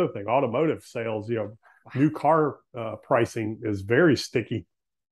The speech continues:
Speaker 1: That's not coming down rapidly. Used cars, you might see adjust a little bit,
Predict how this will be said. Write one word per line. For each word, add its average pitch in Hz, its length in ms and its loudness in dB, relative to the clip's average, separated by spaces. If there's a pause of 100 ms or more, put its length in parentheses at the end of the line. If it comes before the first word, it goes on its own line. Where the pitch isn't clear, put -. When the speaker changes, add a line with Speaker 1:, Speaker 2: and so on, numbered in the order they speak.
(520)
Speaker 1:
That's 120 300 2
not 131 200 2
coming 127 240 2
down 123 320 0
rapidly. 113 540 -2
Used 143 280 -2
cars, 123 280 0
you 120 60 -4
might 117 200 -6
see 120 120 -8
adjust 110 360 -4
a 110 40 -4
little 110 200 -4
bit, 110 180 -2